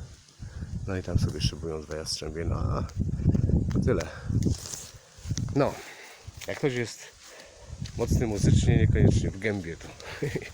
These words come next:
<laughs> się dogadamy. Wszystkiego dobrego. Z Panem Bogiem. Zapraszam serdecznie. A jeszcze o jeżu miało być. No właśnie.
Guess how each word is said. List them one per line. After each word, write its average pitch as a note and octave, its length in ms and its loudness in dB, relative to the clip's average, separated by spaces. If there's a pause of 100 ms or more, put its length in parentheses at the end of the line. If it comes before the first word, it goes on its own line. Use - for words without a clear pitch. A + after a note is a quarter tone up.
(240)
<laughs> - 40 -12
się G#2 100 -6
dogadamy. F#2 360 -2 (240)
Wszystkiego A#2 400 4
dobrego. G2+ 360 4 (680)
Z - 60 -18
Panem F#2+ 280 -2
Bogiem. D2 240 -2 (300)
Zapraszam D#2 460 -6
serdecznie. D2 540 -10 (1600)
A G2+ 120 0
jeszcze G2 220 0
o - 20 -2
jeżu G2 280 0
miało - 280 -4
być. - 260 2 (460)
No D#2+ 80 -10
właśnie. D#2 420 -8